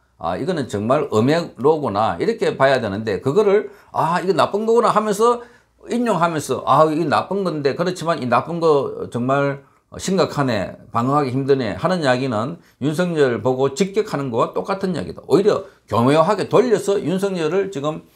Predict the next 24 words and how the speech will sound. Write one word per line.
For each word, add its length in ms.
어, 200
타격을 500
주고 180
있는 120
것 140
아닌가 300
하는 160
생각이 340
듭니다. 320
자, 140
그런 280
또 200
이 120
장 180
소장은 300
이렇게 240
말합니다. 500
"저는 300
윤 160
전 220
총장이 500
대통령 440
됐으면 360
좋겠다." 480